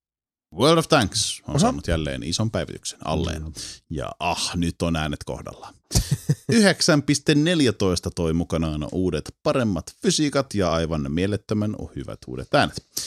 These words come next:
Speaker 1: Äänet on,
Speaker 3: Woohoo!
Speaker 1: äänet on nauhoitettu täysin uudestaan ja niiden korviin pusertaminen tapahtuu nyt entistäkin jännemmällä tekniikalla.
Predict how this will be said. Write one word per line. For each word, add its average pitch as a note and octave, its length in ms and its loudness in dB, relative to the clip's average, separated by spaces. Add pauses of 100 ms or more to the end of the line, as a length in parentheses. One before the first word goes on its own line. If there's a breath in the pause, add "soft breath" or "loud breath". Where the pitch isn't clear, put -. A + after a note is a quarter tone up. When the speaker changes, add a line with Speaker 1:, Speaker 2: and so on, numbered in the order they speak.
(220 loud breath)
Speaker 1:
Äänet F#4 240 6
on, G4 80 8
Speaker 3:
Woohoo! G#4 300 4
Speaker 1:
äänet D#3 340 2
on G#2+ 60 0
nauhoitettu G#2 360 0
täysin B2+ 340 0
uudestaan A#2+ 420 0
ja A2+ 60 0
niiden A2 640 2
korviin A2 560 4
pusertaminen G2 720 4
tapahtuu - 420 -4
nyt E2 220 -4
entistäkin A2+ 640 0
jännemmällä F2+ 600 0
tekniikalla. - 640 -10